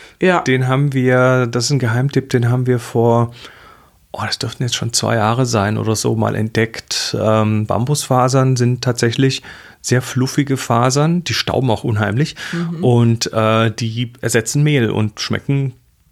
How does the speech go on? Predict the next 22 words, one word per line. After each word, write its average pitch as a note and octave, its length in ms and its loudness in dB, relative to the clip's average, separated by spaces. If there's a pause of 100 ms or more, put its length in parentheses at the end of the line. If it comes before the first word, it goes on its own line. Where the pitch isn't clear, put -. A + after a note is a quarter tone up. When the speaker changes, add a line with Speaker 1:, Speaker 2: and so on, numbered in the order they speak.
Speaker 2:
gut D#3 320 0
Speaker 1:
Ja. D3+ 80 -8
Speaker 2:
und B2+ 360 0
haben A#2+ 260 0
ganz B2+ 280 0
wenig G2 280 -2
Kohlenhydrate. G#2 600 -10 (320)
Speaker 1:
Und F#3 300 2
ich - 360 -4
bestelle G#3+ 400 0
die F#3+ 120 2
im F3 120 2
Internet, B3+ 580 2
die G3 80 -4
gibt's - 260 -8
also E3 340 0
dort, E3 560 -2
kann F3+ 140 -4
man E3 120 -4
die D#3 180 -4
ordern. A3 460 2 (440)
Und F#3 840 2